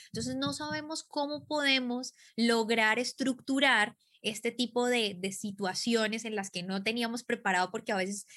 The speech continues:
las personas creen que hablar en público es simplemente seguir un guión, un guión, un guión. Entonces, si pasa algo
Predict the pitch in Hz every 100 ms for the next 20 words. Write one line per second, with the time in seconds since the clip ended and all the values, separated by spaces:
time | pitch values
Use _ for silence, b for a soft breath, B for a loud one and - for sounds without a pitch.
0 | - 226 226 214 214 196 190 - 220 220
1 | 226 214 185 190 202 214 202 220 233 220
2 | 226 226 233 226 233 233 202 208 208 214
3 | 226 226 226 220 220 226 226 226 220 226
4 | B 214 202 196 214 202 202 240 247 254
5 | 254 233 240